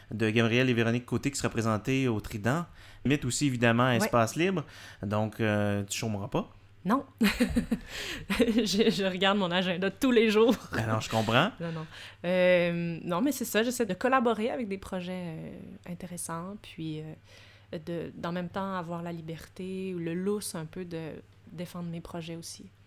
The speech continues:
Speaker 1: Puis pour toi, est-ce que, en regardant tout ça, en regardant justement ton agenda,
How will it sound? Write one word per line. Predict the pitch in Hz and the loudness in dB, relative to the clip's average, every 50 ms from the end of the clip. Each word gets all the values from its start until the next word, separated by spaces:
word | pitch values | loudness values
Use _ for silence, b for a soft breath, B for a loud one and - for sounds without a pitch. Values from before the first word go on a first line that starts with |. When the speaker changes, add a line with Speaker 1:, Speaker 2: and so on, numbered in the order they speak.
| - - | -10 -4
Speaker 1:
Puis | - 127 123 | -2 -2 -2
pour | - 131 120 - - | -2 -4 -6 -2 -2
toi, | 131 127 147 156 156 | 2 4 4 4 4
est-ce | 143 127 - - - | 2 0 -2 -4 0
que, | - 127 127 127 127 135 131 - - - - - - - | 2 4 4 6 6 4 2 0 -2 -8 -16 -14 -6 -4
en | 123 120 | -2 0
regardant | 117 120 123 120 123 120 117 120 120 135 143 | 2 2 2 4 4 4 4 4 2 2 0
tout | 139 - | 0 -2
ça, | - - 156 | -2 0 2
en | 151 143 | 2 2
regardant | 120 113 113 113 127 131 | 2 2 2 2 2 0
justement | 123 120 - 123 120 127 127 | -2 -2 -2 0 0 0 0
ton | - 127 120 | 0 0 0
agenda, | 113 107 110 110 110 110 113 131 143 | 0 0 0 -2 -2 0 -2 -2 -4